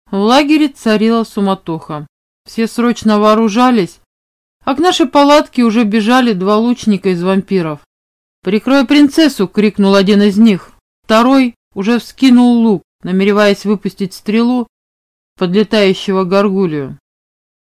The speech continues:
Я каким-то чудом успела стукнуть его по руке, сбив траекторию стрелы. В следующий момент парня сбил с ног удар огромного крыла. «Прибытием, Грох!»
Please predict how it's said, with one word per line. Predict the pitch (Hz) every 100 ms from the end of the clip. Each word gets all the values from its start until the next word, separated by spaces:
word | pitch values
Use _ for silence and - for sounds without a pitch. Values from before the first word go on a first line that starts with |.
| _ -
Я | 196 247
каким-то | 233 202 220 202 196
чудом | - 202 190
успела | 190 - 220 185
стукнуть | - 233 208 190 190
его | 175
по | 190
руке, | 202 196 226 196
сбив | 160 180 180
траекторию | - 180 175 - 175 165
стрелы. | - 170 180 180 160 - _ _ _ _ _ _ _ _
В | -
следующий | - 311 269 269 254
момент | 247 240 240 226 -
парня | 226 240 240 233
сбил | 175 170 202
с | -
ног | 202 214 - _ _
удар | 165 170 196 214 220 _
огромного | 170 175 196 196 185 180
крыла. | - 185 175 147 143 _ _ _ _
«Прибытием, | 247 269 247 294 - 226 208 214
Грох!» | 226 269 247 190 -